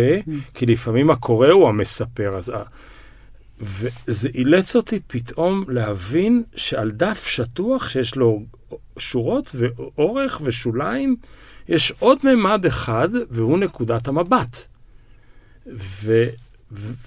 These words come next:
Speaker 2: ואת יכולה להגיד שאני, נגיד, קניתי את השיעור שלך
Speaker 1: Hmm.
Speaker 2: דרך הלקח שלי,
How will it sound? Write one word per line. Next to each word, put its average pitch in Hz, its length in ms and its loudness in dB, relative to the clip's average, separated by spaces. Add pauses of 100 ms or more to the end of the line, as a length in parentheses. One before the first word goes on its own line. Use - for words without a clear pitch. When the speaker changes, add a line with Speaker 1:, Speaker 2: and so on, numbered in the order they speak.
(440)
Speaker 2:
ואת - 140 -12
יכולה 113 240 -2
להגיד 147 280 2
שאני, 117 320 2 (120)
נגיד, 123 260 2
קניתי 143 480 4
את 156 100 -2
השיעור 143 400 2
שלך 160 580 2
Speaker 1:
Hmm. 190 40 0 (420)
Speaker 2:
דרך 139 440 4
הלקח 131 360 2
שלי, 113 360 2